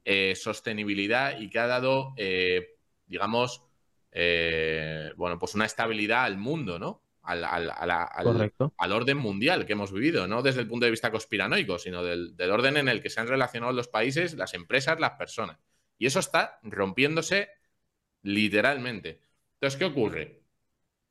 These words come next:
Speaker 1: Que la alternativa, ¿cuál es? Y algunos pueden pensar, "Bueno, pues si China es el nuevo país emergente, empezaremos todos a utilizar el yuan". Yo no lo veo.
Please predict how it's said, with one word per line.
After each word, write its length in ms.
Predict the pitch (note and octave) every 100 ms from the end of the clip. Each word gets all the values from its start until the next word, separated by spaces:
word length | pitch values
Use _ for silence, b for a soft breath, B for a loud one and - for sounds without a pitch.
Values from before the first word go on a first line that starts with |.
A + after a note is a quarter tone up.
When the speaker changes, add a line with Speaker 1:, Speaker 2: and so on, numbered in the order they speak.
| - -
Speaker 1:
Que 520 | A#2 A2 - - _ _ _ _ _ _ _ _ -
la 160 | A#2
alternativa, 680 | A#2 G#2+ B2 A#2 A#2 C#3 F#3
¿cuál 180 | D#3+ A#2+
es? 180 | F#2 -
Y 20 |
algunos 260 | F#2+ A2+ A#2+
pueden 200 | A#2+ G#2+
pensar, 280 | G2+ F2+
"Bueno, 220 | F2+ A#2 A2+
pues 140 | G2+
si 180 | - F2
China 380 | - A#2 A#2+ A#2+
es 100 | A#2+
el 80 | A2+
nuevo 400 | A#2 A2+ A2+ A2
país 280 | G#2+ A2 A#2
emergente, 760 | A2 G#2+ C3 C#3+ D3+ F#3 - - -
empezaremos 580 | F#2 G2 G2 G#2 A#2+
todos 220 | - C3 C3+
a 60 |
utilizar 460 | A#2 G2+ F#2 A#2 B2
el 120 | F#2+
yuan". 400 | F2+ A2 F2+ D#2+ _ _ _ _ _ _ _ -
Yo 240 | F#2 G#2
no 120 | D#3
lo 140 | D3 F#2
veo. 260 | E3+ F#2+